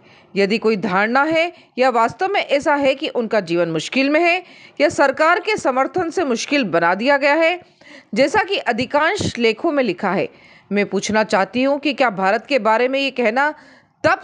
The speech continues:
सही होगा जब मुस्लिम आबादी उन्नीस सौ सैंतालीस की तुलना में बढ़ रही है? वहीं पाकिस्तान में अल्पसंख्यकों की हालत बदतर होती जा रही है और उनकी संख्या दिन पर दिन घट रही है।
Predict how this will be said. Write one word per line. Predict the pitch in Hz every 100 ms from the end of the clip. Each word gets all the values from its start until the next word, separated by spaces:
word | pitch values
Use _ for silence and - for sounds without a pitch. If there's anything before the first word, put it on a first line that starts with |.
| -
सही | 381 392
होगा | 349 381
जब | 330 294
मुस्लिम | 254 233 294 - -
आबादी | 220 214 226 247 185 - _ -
उन्नीस | 233 240 269 277
सौ | 320
सैंतालीस | - 226 - 247 294 -
की | 339
तुलना | - 247 240
में | 247 269 156
बढ़ | 175
रही | 185 226 226
है? | 262 269 _ _ - - - -
वहीं | 302 453
पाकिस्तान | - 330 - 415 - 359 370
में | 370 - -
अल्पसंख्यकों | 302 - - 330 294 320
की | 269
हालत | 320 226 240
बदतर | 180 208 - 269
होती | 247 196 190
जा | 175 151
रही | 156 147
है | 143 - _ _ _ _ _ _ _ _ _ -
और | 196
उनकी | - 208 214
संख्या | 220 208 202 247
दिन | 202 202 240
पर | 226 240
दिन | 214 285 349 - _ _ 160
घट | 220 -
रही | 180 147
है। | 151 139